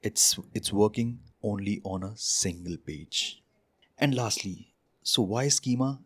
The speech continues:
Schema helps Googlebot to understand your content better. So when Google understands your content little better, it will help you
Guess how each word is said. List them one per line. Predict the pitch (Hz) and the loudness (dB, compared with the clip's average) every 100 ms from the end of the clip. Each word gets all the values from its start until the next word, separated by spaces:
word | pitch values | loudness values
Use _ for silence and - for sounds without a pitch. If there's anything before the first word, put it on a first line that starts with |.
| - | -6
Schema | - - - 127 127 135 131 123 | 2 2 2 0 0 0 0 -6
helps | - 113 117 113 - - - _ - | -6 -2 0 2 2 2 -2 _ -4
Googlebot | 98 101 104 101 95 95 - | -2 0 0 0 0 0 -2
to | 101 - - | -6 -6 -4
understand | 92 90 92 - - 92 87 | -6 -2 -2 0 0 -2 0
your | 90 82 | 0 -2
content | - 85 85 - 87 87 - - _ - | -2 -4 -4 -2 -4 -4 -8 -12 _ -2
better. | 85 - - - _ - - - | 0 0 -10 -12 _ -18 -16 -6
So | - | 0
when | 95 110 120 | 4 4 2
Google | 107 110 127 120 | 2 4 6 4
understands | 110 107 120 - 120 113 | 2 2 2 4 2 4
your | 113 | 0
content | 110 101 92 95 95 - - - - | 2 0 -2 -2 -4 -6 -20 -18 -4
little | 104 95 92 | 0 0 0
better, | - 107 120 127 131 _ _ - | 4 4 4 -2 -4 _ _ -8
it | 95 104 | -4 0
will | 98 | -2
help | - - 107 107 110 | -4 -6 0 0 0
you | 107 | 0